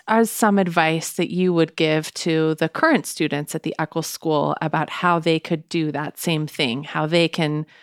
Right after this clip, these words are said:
pursue and grow their own curiosity while they're here?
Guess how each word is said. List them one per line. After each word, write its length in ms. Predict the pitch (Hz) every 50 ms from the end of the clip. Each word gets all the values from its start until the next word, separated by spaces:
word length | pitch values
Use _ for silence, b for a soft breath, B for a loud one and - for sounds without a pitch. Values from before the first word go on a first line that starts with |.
| b b b b _
pursue 560 | - 196 180 - - - 220 196 180 175 170
and 160 | 165 156 160
grow 280 | - 170 160 156 151 147
their 220 | 156 151 151 -
own 200 | - 180 175 170
curiosity 680 | - - 175 151 151 147 143 151 - - - 160 151 151
while 160 | 151 156 160
they're 120 | 156 151
here? 260 | 147 - 165 143 151